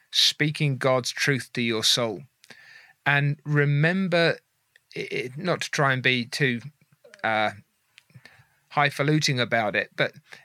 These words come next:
there's a difference between, uh, oral and scribal, the spoken and the written word. Now,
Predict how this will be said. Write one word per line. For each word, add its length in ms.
there's 200
a 40
difference 440
between, 680
uh, 240
oral 680
and 240
scribal, 760
the 100
spoken 600
and 140
the 80
written 420
word. 420
Now, 440